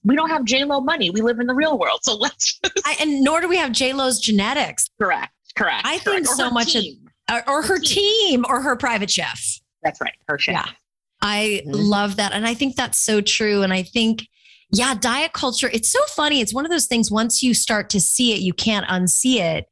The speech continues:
Speaker 1: Right.
Speaker 2: Diet culture really doesn't want us to get into just acknowledging that some of our weight issues aren't really our fault and
Speaker 1: That's
Speaker 2: that
Speaker 1: right.
Speaker 2: we are just reacting to the world and our own histories and our own metabolisms, and that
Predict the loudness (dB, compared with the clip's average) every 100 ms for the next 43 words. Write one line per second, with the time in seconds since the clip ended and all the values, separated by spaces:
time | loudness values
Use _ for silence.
0 | _ _ -20 -6 -4 -2 -2 -4 -4 -2
1 | 0 0 0 0 2 0 0 0 0 0
2 | -2 0 2 2 -2 -2 -2 0 0 0
3 | -2 -2 -2 0 0 -2 -2 0 0 0
4 | 0 2 2 2 0 -4 _ _ -6 -2
5 | -2 0 0 0 2 0 0 -2 0 0
6 | 0 0 -2 -2 0 0 0 0 0 0
7 | 0 0 0 -2 -2 0 2 0 -2 -4
8 | -2 -4 0 0 0 0 0 -2 0 0
9 | 0 0 0 -2 -6 _ -20 -2 0 2
10 | 0 -2 0 0 2 0 0 0 0 2
11 | 2 0 0 0 0 2 2 2 2 0
12 | 0 0 0 0 0 0 0 0 0 0
13 | 0 2 0 0 0 0